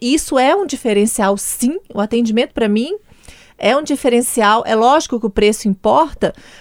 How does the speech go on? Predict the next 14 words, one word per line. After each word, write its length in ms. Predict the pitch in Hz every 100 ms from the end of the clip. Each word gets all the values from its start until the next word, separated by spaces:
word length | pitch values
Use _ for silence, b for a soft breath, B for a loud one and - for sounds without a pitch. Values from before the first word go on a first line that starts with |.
| B
mas 240 | 214 254 -
se 80 | 302
eu 60 |
tenho 260 | 294 330 453
uma 160 | 453
loja 340 | 262 185 170 180
que 120 | 247
eu 40 |
sei 300 | 262 - 185
que 100 | -
eu 80 | 214
vou 140 | 208 220
comprar 380 | 240 240 233
um, 120 | 294